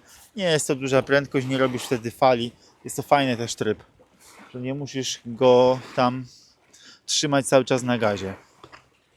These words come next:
Oczywiście lusterka, nie tak jak w tym modelu V X, które były tak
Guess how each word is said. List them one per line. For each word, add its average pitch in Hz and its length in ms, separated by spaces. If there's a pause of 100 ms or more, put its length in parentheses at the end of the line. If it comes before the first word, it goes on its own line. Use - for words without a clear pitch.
(520)
Oczywiście 135 440
lusterka, 139 640 (720)
nie 143 140
tak 135 180
jak 123 180
w - 60
tym 127 260
modelu 127 400
V - 180 (220)
X, 117 140
które 117 240
były 120 360
tak - 280